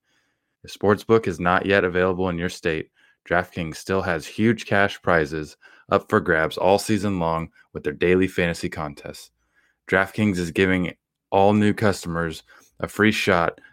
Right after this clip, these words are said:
at millions of dollars in total prizes with their first deposit. Download the DraftKings Sportsbook app now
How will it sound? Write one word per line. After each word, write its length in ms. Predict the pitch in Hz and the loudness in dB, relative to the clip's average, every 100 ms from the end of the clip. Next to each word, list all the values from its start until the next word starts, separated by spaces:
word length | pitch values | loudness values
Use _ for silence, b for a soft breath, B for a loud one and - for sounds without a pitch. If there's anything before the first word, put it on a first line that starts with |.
| - | -6
at 160 | 85 82 | -4 0
millions 400 | 90 101 104 101 | 2 2 2 2
of 80 | |
dollars 460 | 87 80 82 78 - | 2 2 2 0 -6
in 160 | 85 76 | -12 -4
total 220 | 90 92 | 0 0
prizes 560 | - 85 80 80 78 b b b _ | 0 -2 -2 -4 -12 b b b _
with 180 | 85 - | -8 -4
their 140 | 82 | -4
first 340 | - 90 85 - | -4 -4 -6 -8
deposit. 500 | 90 78 73 - - _ _ _ _ _ _ _ _ _ | -12 -10 -10 -12 -16 _ _ _ _ _ _ _ _ _
Download 340 | 92 92 101 95 | 2 4 4 4
the 80 | 85 | 4
DraftKings 540 | 95 92 - 98 90 | 4 2 0 0 -2
Sportsbook 540 | - 90 90 - 98 - | 0 0 2 0 2 2
app 300 | 87 - 107 | 0 -2 -4
now 360 | 90 78 80 | -6 -6 -10